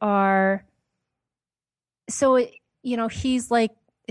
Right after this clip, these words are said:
hangs out with the stoners, which is, you, you know, where he wouldn't ordinarily hang out. And then she, uh,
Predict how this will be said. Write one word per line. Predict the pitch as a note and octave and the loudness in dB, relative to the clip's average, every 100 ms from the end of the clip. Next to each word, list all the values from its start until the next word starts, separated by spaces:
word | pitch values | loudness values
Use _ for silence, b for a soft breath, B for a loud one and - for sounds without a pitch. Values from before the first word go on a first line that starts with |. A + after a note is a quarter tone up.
| G#3+ | -4
hangs | - A3+ A3 | 0 2 2
out | G#3+ G3+ | 0 0
with | F#3+ - | -2 -8
the | G3 | -10
stoners, | - - G#3+ G#3 F#3+ F3+ F3+ | -8 -2 0 0 -2 -4 -6
which | G#3+ A3 | -6 -6
is, | G3 | -6
you, | A3+ - G#3+ | -6 -6 -4
you | G#3 | 0
know, | F#3+ F#3 G3 - - | 2 0 -2 -6 -16
where | F#3+ G#3 | -2 0
he | G3 G3 | 2 2
wouldn't | G3+ G3+ | 0 0
ordinarily | G3+ G#3 G#3 F#3+ G3+ G3+ | 0 0 2 2 2 2
hang | E3+ F3+ F3 | 0 -2 -2
out. | F3 F3+ - | -2 -2 -2
And | G3 | -2
then | G3 F#3 | -2 -2
she, | - G#3+ G#3 G3+ B B B - | -2 0 0 -2 B B B 0
uh, | G3 F#3+ | 2 2